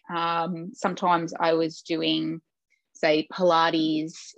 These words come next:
uh, in the morning, oh, so step in the morning, uh, followed by Pilates, and then I might go back and do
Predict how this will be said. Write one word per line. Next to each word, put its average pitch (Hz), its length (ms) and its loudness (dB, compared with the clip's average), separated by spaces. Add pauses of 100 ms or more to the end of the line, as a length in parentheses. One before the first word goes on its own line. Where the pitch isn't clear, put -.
uh, 156 240 0
in 165 140 -4
the 156 80 0
morning, 208 680 0
oh, 170 120 2
so 170 340 2
step 180 320 0
in 180 160 -2
the 180 80 -8
morning, 190 640 -2 (340)
uh, 160 120 2 (100)
followed 214 300 4
by 175 160 2
Pilates, 180 840 2
and 165 140 -6
then 160 100 -6
I 160 60 -4
might 160 240 -4
go 165 120 -4
back 160 200 -4 (100)
and 156 240 -4
do 156 640 -2